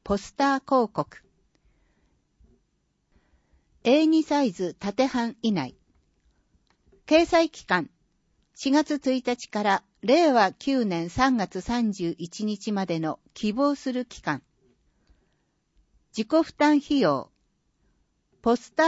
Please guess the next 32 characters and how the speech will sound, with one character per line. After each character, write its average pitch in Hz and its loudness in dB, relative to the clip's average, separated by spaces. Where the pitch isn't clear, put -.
広 320 -2
告 190 -6
の 151 -4
作 - -6
成 233 0
費 220 -4
用。 131 -2
必 - -8
要 240 4
部 226 0
数 247 -4
分。 151 -8
行 240 6
政 330 0
財 311 2
産 185 -2
使 220 -8
用 247 4
料。 151 -4
一 233 -4
枠 285 2
あ 277 2
た 208 -2
り 156 -8
月 214 -2
額 269 -2
三 185 -6
千 190 -2
円。 175 -6
税 185 0
込 180 -2
み。 175 -6